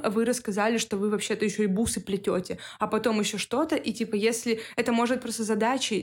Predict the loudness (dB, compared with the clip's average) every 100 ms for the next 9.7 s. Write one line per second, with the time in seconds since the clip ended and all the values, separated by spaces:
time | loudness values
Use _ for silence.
0 | 0 2 2 2 0 -2 0 0 0 -4
1 | -4 -4 -2 0 2 0 0 -2 -6 -6
2 | 0 2 0 0 -6 -8 -4 0 2 2
3 | 0 0 -4 -2 0 0 0 -2 -2 -2
4 | -2 -4 -2 0 2 2 0 -2 -2 -2
5 | -4 -16 -20 -12 -2 0 2 2 2 0
6 | 0 -2 -2 -2 0 2 2 2 2 2
7 | 0 0 -2 -4 -2 0 2 0 0 0
8 | 2 2 0 2 0 0 -2 -2 -6 -4
9 | -2 2 2 2 2 0 -2